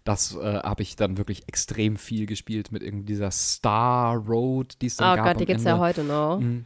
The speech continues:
Speaker 1: ja,
Speaker 2: Mhm.
Speaker 1: also Mario Kart ist ja auch immer noch dasselbe Prinzip. Gibt's ja nach wie vor. Es hat ja durchaus seine Bedeutung, dass, äh,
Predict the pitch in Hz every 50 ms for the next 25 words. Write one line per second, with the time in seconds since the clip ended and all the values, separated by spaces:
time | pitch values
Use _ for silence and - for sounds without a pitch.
0 | - - 117 113 107 98 95 113 120 135 127 143 151 143 - - - 123 - -
1 | 165 131 131 - 143 139 120 - - 92 - 98 107 113 107 - - 98 - -
2 | 123 120 107 - - - - - 107 - - 104 95 95 90 107 - - 117 117
3 | - - 120 - - 110 95 110 104 - 110 101 - - - - - - - 104
4 | 98 92 95 90 - - 101 101 107 - 107 98 - 104 92 - - - - -
5 | - - - - - - - - - - - - 110 107 98